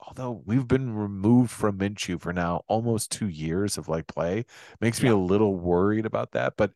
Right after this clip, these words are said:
Speaker 1: he would be out there. Like, I would definitely entertain him in the Jets. I, I think, like, what a, what a personality, like, media mashup that I'd love to see, like, the New York media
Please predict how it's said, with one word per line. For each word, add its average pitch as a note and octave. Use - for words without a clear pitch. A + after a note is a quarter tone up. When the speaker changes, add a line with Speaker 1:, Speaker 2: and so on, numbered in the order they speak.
Speaker 1:
he A#2+
would B2
be A#2+
out A2+
there. A#2+
Like, G#2+
I G#2
would G#2
definitely A2+
entertain G2
him F2
in F2+
the E2
Jets. F#2
I, F#2
I -
think, A2+
like, F#2+
what A2+
a, G2
what A#2
a G2+
personality, F#2+
like, F2
media F2+
mashup D#2+
that E2
I'd E2
love E2+
to F2
see, F2+
like, E2
the G2+
New G2+
York A2
media G2